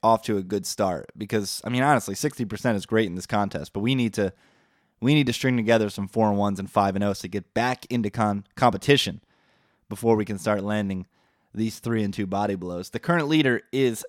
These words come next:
Tunnel Vision. He went a perfect, he or she went a perfect five and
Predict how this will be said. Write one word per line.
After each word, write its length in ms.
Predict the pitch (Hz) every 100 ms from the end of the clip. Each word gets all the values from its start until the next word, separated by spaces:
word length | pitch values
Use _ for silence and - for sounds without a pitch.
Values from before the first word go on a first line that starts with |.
| -
Tunnel 320 | - 190 175
Vision. 440 | 135 139 120 131
He 100 | 127
went 240 | 139 139 -
a 80 | 101 -
perfect, 520 | - 160 - 101 90
he 160 | - 147
or 160 | 110
she 220 | - 143 104
went 180 | 92
a 40 | 92
perfect 340 | 110 104 -
five 680 | - - 123 143 147 135 - _ _ _ -
and 240 | 104 104